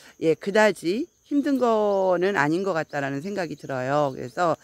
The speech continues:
강촌 농부의 귀촌 생활은 너무 행복한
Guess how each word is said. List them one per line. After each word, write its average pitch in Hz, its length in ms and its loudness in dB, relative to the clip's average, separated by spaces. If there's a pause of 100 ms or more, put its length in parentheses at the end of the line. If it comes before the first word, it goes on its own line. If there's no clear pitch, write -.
(280)
강촌 220 460 0
농부의 156 580 2
귀촌 226 340 -4
생활은 170 560 -2 (340)
너무 175 260 2
행복한 254 760 2